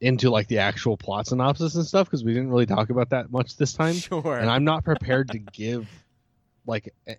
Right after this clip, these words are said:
Speaker 1: I'm not prepared to be confident about the order of things for some stuff.
Speaker 2: No, I'm actually with you, and I'm actually really glad you say that, because I was actually thinking, um, last night when I was preparing for this, I, I tried to do a little bit of notes, like I said, but I ended up just writing down the, um, the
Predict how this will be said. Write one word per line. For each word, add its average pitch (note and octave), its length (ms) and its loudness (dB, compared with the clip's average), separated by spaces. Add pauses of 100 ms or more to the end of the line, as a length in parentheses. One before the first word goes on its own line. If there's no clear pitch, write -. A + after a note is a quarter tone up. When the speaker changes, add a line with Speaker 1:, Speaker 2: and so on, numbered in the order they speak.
Speaker 1:
I'm C#3+ 140 2
not D#3 180 0
prepared E3 300 0
to D3+ 60 -8
be C3 80 -4
confident B2+ 540 0
about A2+ 180 2
the B2 60 -4
order G#2+ 360 -2
of F#2 80 -8
things G#2+ 600 -8
for A#2 120 0
some A2 240 0
stuff. G2+ 300 -4
Speaker 2:
No, G3 240 2
I'm F3 200 -2
actually G3+ 380 -4
with D#3 240 -6
you, D#3 120 -4
and A#2+ 80 -6
I'm B2 100 -6
actually C#3+ 280 -8
really C3+ 180 -6
glad B2+ 220 -6
you A#2 40 -12
say C3+ 220 -6
that, A2+ 160 -6
because A2+ 360 -10
I C#3+ 140 -2
was D#3+ 160 -6
actually B2 280 -10
thinking, A#2 360 -16
um, G2+ 240 -18
last A2 300 -14
night B2 320 -10
when A#2 120 -12
I A#2 40 -10
was A2 100 -12
preparing D3 420 -10
for B2 140 -14
this, G2+ 400 -16
I, A2+ 140 -8
I B2 140 -6
tried B2+ 560 -4
to B2+ 60 -10
do B2+ 140 -4
a B2 40 -6
little A#2+ 180 -6
bit A2+ 120 -10
of A2 60 -10
notes, B2 260 -10
like A2 140 -12
I G#2+ 60 -12
said, A#2+ 260 -8
but G#2 100 -12
I A2 40 -10
ended A2+ 140 -12
up G#2 40 -18
just A2 140 -16
writing G#2+ 240 -10
down G#2+ 220 -12
the, G#2+ 180 -14
um, G#2 140 -20 (120)
the A2 140 -14